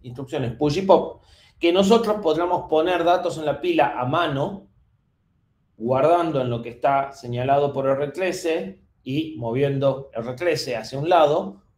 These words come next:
o leyendo lo que está señalado por R trece y moviendo R trece hacia el otro lado, ¿sí? Es decir,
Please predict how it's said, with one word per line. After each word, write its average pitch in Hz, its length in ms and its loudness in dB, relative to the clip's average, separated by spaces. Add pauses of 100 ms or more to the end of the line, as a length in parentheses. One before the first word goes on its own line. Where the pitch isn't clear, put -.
o 139 420 2 (240)
leyendo 131 540 -2
lo 123 100 -4
que 117 100 -10
está 127 140 -8
señalado 135 520 -2
por 139 100 -4
R 139 200 -4
trece 170 240 -6
y 127 40 -8
moviendo 117 320 -6
R 117 140 -8
trece 131 500 -10 (220)
hacia 107 340 -12
el 110 140 -4
otro 139 240 0
lado, 120 440 4 (640)
¿sí? 180 440 -12 (640)
Es 147 180 0
decir, 151 560 -2